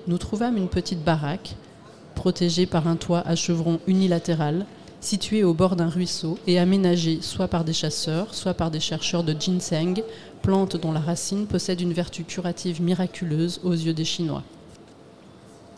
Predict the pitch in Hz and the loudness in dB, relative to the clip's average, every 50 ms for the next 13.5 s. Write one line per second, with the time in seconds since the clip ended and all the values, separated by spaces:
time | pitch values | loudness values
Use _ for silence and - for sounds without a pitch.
0 | - - - - - - - - - - - 185 185 175 - - 180 170 180 190 | -20 -20 -20 -18 -18 -18 -20 -20 -20 -8 0 2 2 2 2 2 2 4 4 4
1 | 196 233 220 - 185 175 - 175 165 165 175 214 240 - - - 196 185 185 - | 2 0 0 -2 -2 -2 0 0 0 2 0 0 -2 -4 -2 0 0 0 2 0
2 | 240 233 214 196 175 165 156 175 175 202 220 220 - 202 180 175 170 - 190 185 | 0 0 2 2 2 2 2 0 0 0 0 0 2 2 2 2 2 0 -2 -2
3 | - - 196 196 202 214 220 - 180 180 180 - - 175 208 226 - - 190 175 | -2 0 0 2 2 2 0 0 0 -2 0 0 0 0 0 0 -2 0 0 0
4 | - - - 180 190 214 220 208 - 185 175 165 180 180 180 - - - 208 208 | 0 0 0 0 2 2 2 2 2 0 2 2 2 0 0 -2 -4 -2 0 0
5 | 214 208 - 180 165 - - 175 175 190 185 - - - 202 - - 202 185 185 | 0 0 0 -2 -2 0 0 0 2 2 0 0 -2 -2 -2 -2 -2 -2 -2 -2
6 | 175 - - 165 170 160 165 185 - - - - - - - - - 190 196 185 | -2 0 0 0 2 2 0 -2 -4 -8 -18 -20 -20 -20 -4 0 4 4 4 6
7 | 202 208 - 208 208 - - - - 196 190 185 180 180 185 196 226 226 196 180 | 4 4 2 2 0 0 0 0 0 2 2 2 2 2 2 2 2 2 2 2
8 | 165 160 - 175 180 175 180 180 180 165 165 160 - 170 165 - - 170 160 - | 0 0 0 0 2 2 2 2 2 2 2 2 0 -2 -2 -2 -4 -6 -4 -4
9 | - - 160 170 - - - - - - - - - - - - - - 165 160 | -4 -4 -4 -4 -4 -8 -14 -20 -20 -20 -20 -20 -20 -20 -20 -16 -4 0 2 2
10 | 165 165 - 196 196 185 170 160 160 147 160 156 - - 175 185 190 196 - 175 | 2 4 2 2 4 4 4 4 2 0 -2 -4 -2 0 0 2 2 2 0 0
11 | 170 160 160 151 - - 160 156 175 214 208 190 170 - 170 160 160 160 - - | -2 0 -2 -2 -2 0 0 2 2 2 2 2 2 2 2 2 2 2 0 -2
12 | - 190 185 170 160 151 156 - 170 165 160 160 165 - - - 175 175 170 160 | 0 0 2 2 2 0 0 0 0 0 0 0 0 -2 -4 -4 -4 -2 -2 -2
13 | 147 - - 165 160 156 151 160 190 220 | -2 -2 0 0 2 4 4 4 2 2